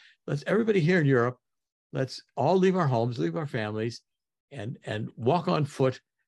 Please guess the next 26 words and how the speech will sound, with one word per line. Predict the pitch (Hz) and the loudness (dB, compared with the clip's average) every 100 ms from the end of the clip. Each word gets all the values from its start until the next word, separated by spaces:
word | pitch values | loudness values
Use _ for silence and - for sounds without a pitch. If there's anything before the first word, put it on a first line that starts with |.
| _ _ - | _ _ -12
to | 123 | -8
the | 113 | -8
Holy | - 180 190 | 0 4 6
Land, | 120 90 92 107 | 4 0 -4 -4
where | 104 | -2
we'll | 117 123 | 0 -2
be, | 117 165 - | -4 -12 -8
defeat | 110 180 170 | -6 -4 -4
the | 147 | 0
Israels | 135 120 117 110 | 0 2 -2 -4
and | 98 | -4
take | 113 113 | -6 -4
back | 104 101 | -6 -6
the | 104 | -6
Holy | 107 107 | -4 -4
Land | 95 98 92 | -4 -6 -8
for | |
Christianity." | 87 101 - 107 98 90 82 - _ _ _ _ _ _ | -10 -10 -6 -6 -4 -6 -8 -14 _ _ _ _ _ _
And | - | -4
it, | 127 - | -4 0
and | 135 143 | 4 8
Europe | 202 190 | 8 6
goes | 160 147 | 0 0
through | 156 | -2
this | 147 | -2
madness | 123 156 165 139 107 - | -2 -2 -2 -4 -6 -8